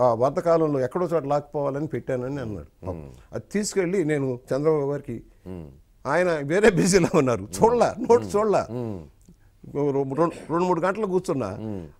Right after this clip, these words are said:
Speaker 1: ఆయన నా-, నేను మాట్లాడటానికి టైం రాలా. ఆయన
Speaker 2: ఉమ్.
Speaker 1: ఎవరెవరితో రా-, మాట్లాడుతున్నారు, సీఎన్ రమేష్ వాళ్ళతోటి.
Speaker 2: ఉమ్.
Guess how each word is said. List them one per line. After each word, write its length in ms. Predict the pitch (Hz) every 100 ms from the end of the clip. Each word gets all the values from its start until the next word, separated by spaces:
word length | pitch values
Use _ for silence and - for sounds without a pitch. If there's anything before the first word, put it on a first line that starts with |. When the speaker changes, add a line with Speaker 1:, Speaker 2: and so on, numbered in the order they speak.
| -
Speaker 1:
ఆయన 320 | 165 180 170
నా-, 160 | 165 156
నేను 240 | 160 175
మాట్లాడటానికి 560 | 170 196 214 185 196 170
టైం 200 | 180 170
రాలా. 260 | 143 117
ఆయన 220 | 110 139 165
Speaker 2:
ఉమ్. 80 |
Speaker 1:
ఎవరెవరితో 400 | 170 175 185 175
రా-, 220 | 175 160 147
మాట్లాడుతున్నారు, 600 | 147 151 151 127 143 131
సీఎన్ 280 | 156 147
రమేష్ 300 | 147 143 139
వాళ్ళతోటి. 460 | 131 123 113 110 113
Speaker 2:
ఉమ్. 280 | 110 95